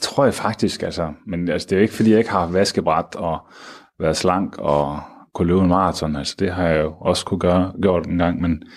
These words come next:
men, øh, men, øh, altså, kroppen, det ved jeg sgu ikke. Det, det, det, det, det er faktisk et godt spørgsmål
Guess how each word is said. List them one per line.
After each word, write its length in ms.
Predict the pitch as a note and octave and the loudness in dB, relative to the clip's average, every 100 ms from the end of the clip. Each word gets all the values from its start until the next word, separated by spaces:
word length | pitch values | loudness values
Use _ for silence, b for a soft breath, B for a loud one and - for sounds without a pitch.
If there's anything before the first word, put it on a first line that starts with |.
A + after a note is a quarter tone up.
| B B B B B B | B B B B B B
men, 200 | E2 D#2+ | 4 4
øh, 160 | D#2 D2 C#2+ B B B B _ _ _ _ - F#2 | 4 2 -2 B B B B _ _ _ _ -10 -2
men, 160 | E2+ D2+ | -2 0
øh, 160 | D#2 D2 _ _ _ _ - - | -2 -4 _ _ _ _ -20 -18
altså, 220 | - - F2+ | -10 -8 -8
kroppen, 380 | - F#2+ G#2 F2+ - - _ _ | -2 0 2 0 -2 -10 _ _
det 80 | F#2+ | 0
ved 40 | |
jeg 100 | G#2+ | 2
sgu 140 | - A2 | 2 0
ikke. 200 | A2+ - _ | -2 -6 _
Det, 200 | A2+ G#2+ | 0 2
det, 480 | A#2 A2 G#2 G2 F2 | 2 4 2 0 -2
det, 100 | A#2 - | -6 -4
det, 400 | - B2+ G2 D#2+ - - | 0 2 2 0 -4 -2
det 80 | C3+ | 0
er 40 | |
faktisk 260 | G2 F2+ - | 2 -2 0
et 60 | |
godt 140 | B2+ C#3+ | 0 0
spørgsmål 440 | - A2 B2 G#2 | 0 0 -2 -4